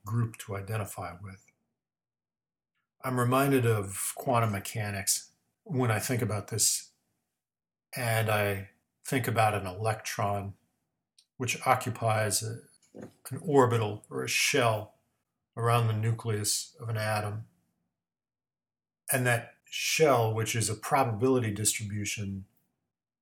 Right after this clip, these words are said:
is the truth of where that electron is before it's actually observed. In other words, the electron is not in any particular place.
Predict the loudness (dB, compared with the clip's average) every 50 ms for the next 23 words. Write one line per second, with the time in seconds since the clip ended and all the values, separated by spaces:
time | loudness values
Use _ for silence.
0 | -4 0 0 0 0 0 -2 -2 0 0 2 4 4 4 4 2 0 -4 -8 -6
1 | -2 2 4 4 4 4 2 2 2 0 0 0 -2 -2 -4 -4 -2 -2 -2 -2
2 | -4 -4 -2 -2 -2 0 -2 -4 -6 -6 -8 -8 -10 -8 -6 -6 -4 -2 -2 0
3 | 0 -2 -2 -2 -2 -2 -2 -2 -2 -4 -6 -8 -10 -12 -4 -2 -2 0 0 -2
4 | -8 -12 -14 -18 -18 -20 -20 _ _ _ _ _ _ _ _ _ _ _ _ _
5 | _ _ -8 -4 -2 -2 2 4 8 8 8 8 8 6 4 4 2 4 4 4
6 | 2 2 0 -2 -2 0 0 0 -2 -2 -2 -2 -2 -2 -2 0 0 2 2 2
7 | 2 0 -2 -2 -4 -6 -6 -4 -6 -4 -2 -2 -2 -2 -4 -6 -6 -6 -4 -4
8 | -4 -4 -4 -4 -6 -6 -10